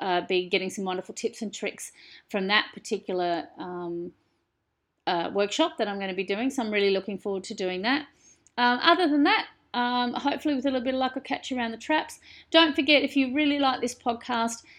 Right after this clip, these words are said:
it's back up and running now. I've had to take a break, like I said, in episode thirty-five, but we're back on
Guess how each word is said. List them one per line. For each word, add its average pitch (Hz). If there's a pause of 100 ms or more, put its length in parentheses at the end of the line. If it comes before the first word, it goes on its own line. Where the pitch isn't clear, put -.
(140)
it's 220
back 247
up 247
and 233
running 214
now. 208
I've 208
had 226
to 226
take 214
a 226
break, 202
like 214
I -
said, 202
in 196
episode 196
thirty-five, 196
but 190 (340)
we're 226
back 240
on 214